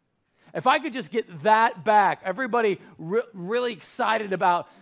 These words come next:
uh, the fact that I just come home, if I could get that back, I would finally be satisfied. And I would,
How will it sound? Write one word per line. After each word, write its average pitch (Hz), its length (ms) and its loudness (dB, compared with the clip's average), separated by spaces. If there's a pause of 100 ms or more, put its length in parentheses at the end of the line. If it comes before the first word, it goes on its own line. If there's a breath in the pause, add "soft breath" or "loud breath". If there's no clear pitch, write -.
uh, 170 240 0
the 151 100 -8
fact 208 300 -4
that 196 80 -2
I 180 60 -2
just 190 260 -6
come 185 220 -4
home, 165 300 -4
if 135 80 -8
I 208 120 -4
could 220 120 -12
get 143 240 -16
that 196 300 0
back, 180 240 0
I 165 100 -2
would 156 160 -8
finally 170 560 -6 (400 loud breath)
be 170 120 -12
satisfied. 175 720 -8
And 160 100 -6
I 196 80 -2
would, 202 160 -6